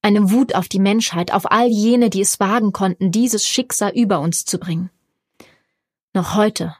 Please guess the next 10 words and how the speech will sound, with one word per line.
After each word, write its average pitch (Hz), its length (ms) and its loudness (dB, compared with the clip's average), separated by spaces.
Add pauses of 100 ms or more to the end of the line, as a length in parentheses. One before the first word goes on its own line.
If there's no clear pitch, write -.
Wochen 196 320 0
später, 185 420 -2
fällt 170 220 -2
es 175 140 -4
mir 175 100 -2
schwer, 185 340 0
diese 170 260 -2
Information 175 680 -2
zu 180 140 -6
verarbeiten, 175 680 -4